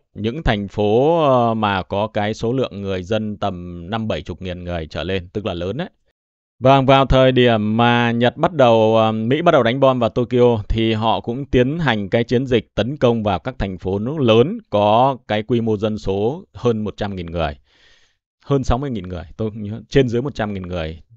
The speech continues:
trở lên. Có rất nhiều thành phố ở Nhật như thế, có vài chục thành phố như vậy. Và sau này người ta thống kê nó có tới khoảng gần bảy mươi thành phố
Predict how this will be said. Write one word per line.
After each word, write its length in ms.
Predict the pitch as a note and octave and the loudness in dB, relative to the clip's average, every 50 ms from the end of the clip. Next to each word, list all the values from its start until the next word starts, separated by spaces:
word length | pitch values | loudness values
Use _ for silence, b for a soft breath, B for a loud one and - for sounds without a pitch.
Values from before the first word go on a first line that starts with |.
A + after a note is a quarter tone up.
| _ _ | _ _
trở 160 | - G2+ E2 | -6 -4 -2
lên. 220 | F2+ G#2+ A2 G#2+ F#2+ - _ b b b b b b _ _ _ | 0 0 -2 -2 -4 -8 _ b b b b b b _ _ _
Có 100 | C3+ C#3+ | 0 2
rất 120 | E3 B3+ A#3+ | 4 4 4
nhiều 120 | G#3+ E3+ | 4 2
thành 160 | D3+ C#3 C3 | 2 2 0
phố 100 | B2 C3+ | 0 0
ở 60 | E3+ E3+ | 0 0
Nhật 200 | C#3+ B2 A2 C3 | 0 -2 -2 -2
như 80 | C3 | -4
thế, 160 | A#2+ A#2+ B2 - _ _ _ _ _ _ _ | -4 -4 -6 -8 _ _ _ _ _ _ _
có 180 | A2+ A2+ A#2+ | -2 -2 0
vài 240 | C3 C#3 B2+ G#2+ F#2+ | 2 2 0 0 0
chục 180 | - G2 - - | -4 -8 -8 -8
thành 140 | F#2 F#2 | -10 -10
phố 180 | - G2 G2 G2+ | -8 -6 -6 -4
như 120 | A#2 A#2 | -4 -6
vậy. 260 | G2+ F#2+ F#2 - - - b b b b b b b b b - | -4 -6 -6 -6 -8 -14 b b b b b b b b b -2
Và 800 | A2+ A2 A2 A2 G#2+ G#2+ A2 A2 G#2+ G#2+ G#2+ G#2+ G#2+ G#2+ G#2+ G#2+ | 0 2 2 4 2 2 2 2 2 2 2 2 0 0 0 -2
sau 180 | G#2+ - C#3+ C3 | 0 0 0 2
này 140 | B2+ A2+ G#2+ | 2 0 0
người 80 | G#2+ | 0
ta 100 | G#2 A#2+ | 0 -2
thống 240 | A#2 - A2+ B2 C3 | 0 0 -4 -4 -2
kê 280 | - C3 B2 A#2+ A#2+ A#2 | 0 2 2 2 2 0
nó 180 | A#2 A2+ A#2 | -2 -2 -4
có 220 | A#2+ - A2+ A2 A#2 | -4 -2 -2 -2 -2
tới 260 | A#2 - A2+ A#2 B2+ | -2 -2 -4 -4 -4
khoảng 340 | - C#3 F#2+ - C2+ D#2 D#2+ | -4 -6 -6 -6 -8 -12 -8
gần 300 | G2 G#2 G2 F#2+ F#2 F#2 | -6 -6 -6 -6 -6 -6
bảy 200 | F#2+ F2+ D2+ D#2 | -6 -6 -6 -6
mươi 280 | F#2 G#2+ A2+ A2+ A2+ G#2 | -2 0 0 0 0 0
thành 240 | - F#2 F2 F2 E2 | -4 -4 -4 -6 -10
phố 460 | - - F#2+ F#2+ G2 A2 C3 F#3 - | -8 -6 -4 -2 -2 -2 -4 -6 -8